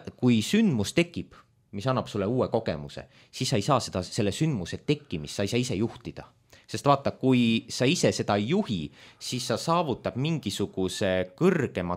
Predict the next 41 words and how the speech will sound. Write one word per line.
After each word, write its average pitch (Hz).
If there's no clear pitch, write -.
tegelikkuse 92
vormiga 131
kontakti 107
ja 92
siis -
sa 120
saad 101
sellega 127
õppida. 80
Kui 127
sa 139
ise 190
juhid 127
sündmusi, 120
sa 135
ei 139
saa 185
sellest -
õppida 78
ju, 64
ilmselge. 127
Sa 120
pead 113
kuida-, 131
see 110
peab -
tulema 135
iseenesest, 131
väljaspoole 120
sinu 120
kontrolli 92
ja 76
seepärast 175
isiklik 147
ajalugu 95
on 104
selline 107
nähtus, -
mida, 95
noh, 107
India 120